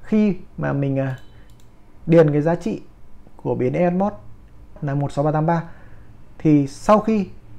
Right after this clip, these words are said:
mình, à, thực hiện một clip nào đó thì tất cả các chế độ truy vết điểm nó sẽ được bật trở lại theo cái giá trị mà cài đặt trong clip này.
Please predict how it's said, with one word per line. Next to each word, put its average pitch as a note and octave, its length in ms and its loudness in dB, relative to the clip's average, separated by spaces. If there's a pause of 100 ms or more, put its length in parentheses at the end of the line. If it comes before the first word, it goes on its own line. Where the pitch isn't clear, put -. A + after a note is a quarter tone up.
(920)
mình, C#3+ 200 0
à, C3+ 340 -2 (240)
thực E3+ 100 4
hiện - 240 4 (160)
một D3 160 2
clip E3+ 200 4
nào D3+ 100 2
đó B2+ 220 2 (1080)
thì C#3 140 -2
tất - 260 -2
cả C3 300 0
các F3+ 140 0 (2000)
chế D#3 140 4
độ F3+ 220 2 (760)
truy E3+ 100 2
vết F3+ 60 6
điểm D#3 200 0 (500)
nó D3 140 -2
sẽ F#3 160 -2
được F3+ 240 0
bật D3+ 160 0
trở B2+ 120 -2
lại B2+ 160 -4 (1000)
theo F3+ 200 2
cái E3+ 120 4
giá D#3 100 4
trị E3+ 240 -4 (960)
mà B2+ 540 -4
cài B2+ 160 0
đặt - 40 -8 (120)
trong D3 140 -2
clip E3 180 2
này. B2+ 140 -4